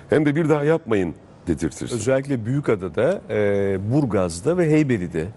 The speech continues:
Speaker 2: Kınalı'da ise daha çok Ermeni vatandaşlarımızın yaşadığı bir ada ama bugün,
Speaker 1: Evet.
Speaker 2: e, yani iki bin dolayında Rumların sayısı,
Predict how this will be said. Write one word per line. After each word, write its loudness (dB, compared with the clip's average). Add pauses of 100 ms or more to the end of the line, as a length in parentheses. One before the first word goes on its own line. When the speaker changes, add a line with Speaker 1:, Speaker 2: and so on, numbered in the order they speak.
(440)
Speaker 2:
Kınalı'da 0
ise -2
daha 2
çok -6
Ermeni 2
vatandaşlarımızın -4
yaşadığı -6
bir -4
ada -2
ama -2
bugün, 0
Speaker 1:
Evet. -4 (580)
Speaker 2:
e, -4
yani -2
iki -2
bin 0
dolayında 0
Rumların 0
sayısı, -6